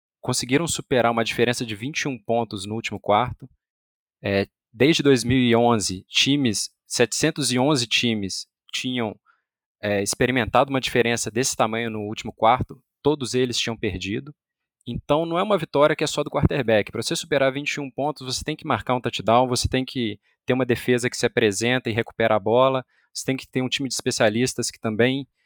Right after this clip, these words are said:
é, consegue te deixar numa posição boa de campo. E foi até o que o Mike McDaniel falou no final do, da partida, que pra fazer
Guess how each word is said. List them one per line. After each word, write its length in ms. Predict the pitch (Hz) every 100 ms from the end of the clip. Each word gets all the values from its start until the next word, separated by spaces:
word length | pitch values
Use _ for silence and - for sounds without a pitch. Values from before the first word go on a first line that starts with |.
| _ _ _
é, 380 | 104 101 101 95
consegue 400 | - 107 127 120
te 100 | -
deixar 220 | 110 -
numa 140 | 120 113
posição 420 | 117 - 123 110
boa 180 | 113 113
de 140 | -
campo. 440 | - 120 123 123 _ _ _
E 60 | 135
foi 280 | - 160 175
até 200 | 165 175
o 80 | 170
que 200 | - 170
o 300 | 165 160 139 -
Mike 240 | 127 135 147
McDaniel 380 | 135 131 139
falou 240 | 139 139 143
no 60 |
final 220 | 143 151 147
do, 320 | 151 147 123
da 80 | -
partida, 520 | 151 - - 143 104
que 380 | - 107 110 104 _ _ _ -
pra 120 | 123
fazer 760 | - 123 110 143 165 156 131